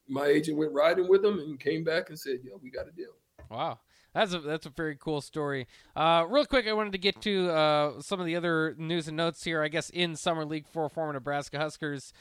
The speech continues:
Speaker 2: Uh, Jeriah Horne, it's been a few years. <laughs> He transferred, uh, to Tulane, I think, twice <laughs> since leaving Nebraska. Uh, but, uh, he's on the, the Kings. Um,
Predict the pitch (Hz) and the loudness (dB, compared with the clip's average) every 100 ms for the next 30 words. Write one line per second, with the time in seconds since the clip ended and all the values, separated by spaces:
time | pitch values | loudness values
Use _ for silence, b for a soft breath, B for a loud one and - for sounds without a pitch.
0 | b b 143 143 226 277 196 240 180 156 | b b 0 4 8 8 8 6 6 0
1 | 208 - 143 127 120 123 151 131 127 165 | -4 -4 -6 -6 -4 -4 -4 -6 -4 -4
2 | - 170 160 160 151 135 b b 143 135 | -2 -4 -4 -4 -4 -6 b b 0 0
3 | - - 147 170 160 135 165 120 - 160 | -4 -6 -2 0 0 -2 -2 -4 0 2
4 | 156 - - - - 151 - 151 139 135 | 2 -2 -16 -14 -6 -6 -4 -4 -4 -6
5 | 127 127 131 196 190 B B B 156 156 | -4 -2 -2 0 0 B B B 6 8
6 | 156 165 180 165 151 240 240 226 214 196 | 6 6 6 6 6 4 8 8 8 4
7 | 175 151 156 - 208 196 190 - - b | -4 0 -2 4 4 4 -4 -10 -18 b
8 | b - 170 165 170 | b 2 4 4 0